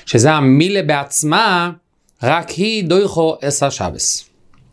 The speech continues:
מבררת הגימורה, רב אליעזר אמר, "מגולה", הוא מביא את הסכין.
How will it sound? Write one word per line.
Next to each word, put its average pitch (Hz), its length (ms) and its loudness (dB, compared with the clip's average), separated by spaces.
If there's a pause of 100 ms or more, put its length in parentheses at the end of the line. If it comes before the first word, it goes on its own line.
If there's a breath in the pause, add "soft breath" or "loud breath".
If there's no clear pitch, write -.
(500 loud breath)
מבררת 220 420 0
הגימורה, 196 400 0 (680 loud breath)
רב 135 140 0
אליעזר 190 320 0
אמר, 170 340 -2 (140)
"מגולה", 156 680 2
הוא 110 80 -2
מביא 135 260 2
את 131 60 0
הסכין. 107 420 -2